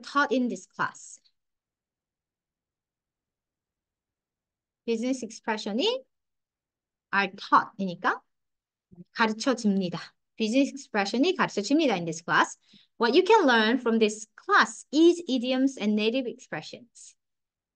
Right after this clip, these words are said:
당신이 이 수업에서 배울 수 있는 것은 idioms, 그리고 원어민 표현들입니다. 뭐, idiom and 이게 뭐, 같은 의미죠? 해나 요건 빼고 갈게요.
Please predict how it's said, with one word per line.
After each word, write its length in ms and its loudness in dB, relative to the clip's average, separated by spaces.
당신이 440 -2
이 40 0
수업에서 380 2
배울 220 0
수 120 -4
있는 160 -2
것은 260 -4
idioms, 800 -2
그리고 460 0
원어민 420 2
표현들입니다. 1000 -2
뭐, 180 0
idiom 360 4
and 240 -2
이게 220 -2
뭐, 180 -4
같은 340 -4
의미죠? 400 -8
해나 600 2
요건 220 -2
빼고 240 -6
갈게요. 400 -8